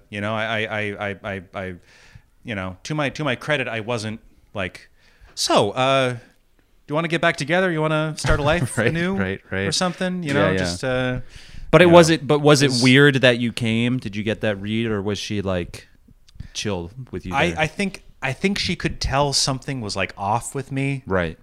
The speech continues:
Speaker 1: was like, "Hi, yeah, nice to see ya." And then it was, like, you know, pretty, pretty quick exit. Like,
Speaker 2: Yeah,
Speaker 1: there
Speaker 2: you
Speaker 1: wasn't
Speaker 2: probably
Speaker 1: a
Speaker 2: had non-excellent vibe, but, uh,
Speaker 1: No,
Speaker 2: but it wasn't
Speaker 1: no.
Speaker 2: weird
Speaker 1: No.
Speaker 2: necessarily that you accepted the invitation.
Speaker 1: No, it was, it was ju-, something to go and do.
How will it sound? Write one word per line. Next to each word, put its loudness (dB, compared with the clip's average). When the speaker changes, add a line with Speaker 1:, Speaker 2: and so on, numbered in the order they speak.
Speaker 1:
was -8
like, -8
"Hi, -8
yeah, 2
nice 0
to -6
see 0
ya." 0
And -4
then -2
it -4
was, -6
like, -6
you -14
know, -8
pretty, -4
pretty -10
quick -4
exit. -6
Like, -8
Speaker 2:
Yeah, 2
Speaker 1:
there 2
Speaker 2:
you 2
Speaker 1:
wasn't -4
Speaker 2:
probably 6
Speaker 1:
a 4
Speaker 2:
had 2
non-excellent 0
vibe, -8
but, -6
uh, -8
Speaker 1:
No, 0
Speaker 2:
but 2
it 4
wasn't 6
Speaker 1:
no. 2
Speaker 2:
weird 8
Speaker 1:
No. 8
Speaker 2:
necessarily 6
that 2
you 0
accepted -2
the -2
invitation. -8
Speaker 1:
No, -2
it -6
was, -10
it -12
was -10
ju-, -8
something -4
to -8
go -2
and -6
do. -8